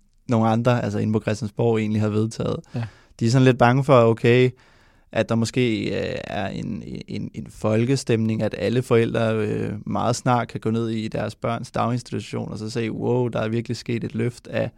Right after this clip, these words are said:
Speaker 2: Mm.
Speaker 1: af, af, af voksne, men hvis det ender med en, en model på kommunalt niveau, så, altså, så er det jo ikke engang sikkert, at der sker noget nede i ens lokale inst-, institution, fordi man så kan pulje kræfterne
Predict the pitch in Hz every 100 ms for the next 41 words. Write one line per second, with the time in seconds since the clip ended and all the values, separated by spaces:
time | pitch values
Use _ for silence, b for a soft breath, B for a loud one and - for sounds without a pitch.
0 | - 117 92 B B B B - 110 107
1 | - _ 110 110 - - 107 107 110 -
2 | 123 110 101 _ _ - 110 104 107 104
3 | 123 139 120 90 110 104 101 92 - 104
4 | 101 101 113 110 113 - 101 107 143 160
5 | 123 107 101 113 123 - - _ _ _
6 | _ - - - 120 113 110 107 - 110
7 | 120 - 110 - 101 - 131 139 107 104
8 | 107 110 110 - - - 113 110 113 113
9 | - _ 233 104 - 107 123 117 110 110
10 | 117 110 107 - 113 110 104 - 120 120
11 | 127 - 117 - 127 113